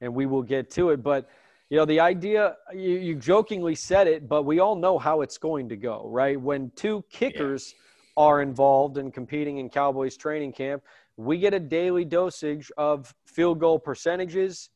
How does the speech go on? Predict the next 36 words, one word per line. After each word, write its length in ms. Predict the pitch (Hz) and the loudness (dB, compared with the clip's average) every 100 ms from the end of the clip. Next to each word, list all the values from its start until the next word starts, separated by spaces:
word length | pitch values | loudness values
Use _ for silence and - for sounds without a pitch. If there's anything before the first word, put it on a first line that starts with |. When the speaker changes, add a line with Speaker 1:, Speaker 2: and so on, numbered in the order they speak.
| _ - | _ -12
Speaker 1:
distances, 1000 | 113 165 - 175 165 - 170 170 160 - _ _ _ _ 135 | -4 -4 -4 -10 -10 -6 -6 -6 -8 -16 _ _ _ _ -10
and 160 | 139 | -4
made 280 | 147 165 147 | 0 0 -2
kicks, 500 | 156 117 - - - _ | -4 -4 -4 -20 -20 _
right? 260 | 127 143 156 _ - | 0 0 0 _ -12
And, 220 | 143 139 | -10 -8
and 140 | 160 156 | -4 -2
even 220 | 185 110 | 0 0
Speaker 2:
Yeah. 80 | 95 | 2
Speaker 1:
more 180 | 202 | 0
so 240 | 190 196 170 | 0 0 -2
than 160 | 151 | -2
that, 200 | 175 196 | 0 2
a 40 | 170 | 2
lot 180 | 170 175 | 2 0
of 60 | |
times 280 | - 165 143 | -2 -4 -6
it's 140 | 143 | -12
very 240 | - 175 170 | -4 -2 -2
descriptive. 640 | 135 131 - 180 - 120 - _ _ _ | -4 -12 -8 -8 -8 -12 -12 _ _ _
Five 320 | _ 175 180 | _ 4 4
of 80 | 160 | 4
those 220 | 156 143 | 0 -2
kicks 260 | - 165 - | -6 -10 -6
were 60 | 139 | -2
right 240 | 147 139 | -2 -2
down 200 | 143 135 | -4 -4
the 60 | 127 | -6
middle. 300 | 131 101 _ _ _ - | -8 -8 _ _ _ 0
Two 160 | 190 | 2
of 40 | 170 | 6
those 260 | 160 156 | 6 4
off 200 | 139 135 - | 4 2 0
to 80 | |
the 60 | 135 | -2
left, 400 | 135 151 143 _ | 2 2 2 _